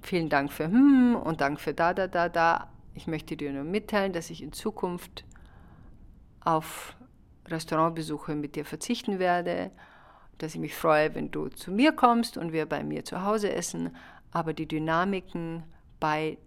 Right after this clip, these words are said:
diesen Restaurantbesuchen sind mir zu anstrengend.“ Und dann stand noch dabei, „Wenn du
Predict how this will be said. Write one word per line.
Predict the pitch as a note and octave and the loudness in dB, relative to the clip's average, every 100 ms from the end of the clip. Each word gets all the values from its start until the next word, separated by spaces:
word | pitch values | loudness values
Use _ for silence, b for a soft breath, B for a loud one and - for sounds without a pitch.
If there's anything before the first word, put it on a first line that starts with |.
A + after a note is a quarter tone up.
| - | -10
diesen | D#3 D3+ D3+ | -6 -4 -4
Restaurantbesuchen | C#3+ - D3+ D3+ E3 D#3+ D#3 D3+ D#3+ D3+ b b - | -6 -6 -2 -2 -2 -4 -4 -6 -6 -8 b b -18
sind | E3 D#3 E3 D#3+ - | -6 -2 -2 -4 -8
mir | D3+ D3 D3 | -4 -4 -4
zu | - | -6
anstrengend.“ | - D3+ - - - - - - - - - - - - - - - - B B B B B B B B B - - - - | -4 -2 -2 -2 -4 -6 -12 -14 -18 -20 -20 -20 -20 -20 -20 -20 -20 -20 B B B B B B B B B -20 -20 -20 -14
Und | - F3+ | -6 2
dann | F#3 G#3 | 4 4
stand | - G3 | 4 2
noch | G3 E3+ | 2 -2
dabei, | F3+ F3 E3 D#3+ E3 B B B B B - - - - | -2 0 0 0 -2 B B B B B -20 -20 -20 -2
„Wenn | - E3+ E3+ E3+ | 4 4 4 -2
du | D#3+ D#3 D3+ D3+ D3+ | -2 -2 0 -2 -4